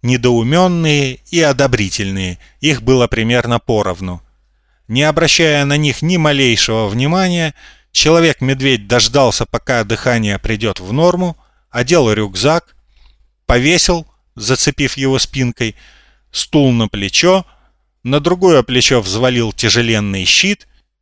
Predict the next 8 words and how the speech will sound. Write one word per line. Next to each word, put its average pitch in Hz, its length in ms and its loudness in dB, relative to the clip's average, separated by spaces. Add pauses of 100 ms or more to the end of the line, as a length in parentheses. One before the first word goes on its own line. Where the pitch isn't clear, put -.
и, 196 300 0
грузно 156 540 0
ступая, 143 640 0
двинулся, 151 640 -2
не 147 140 -2
оглядываясь, 131 920 0
в - 160 -14
поле 104 440 -2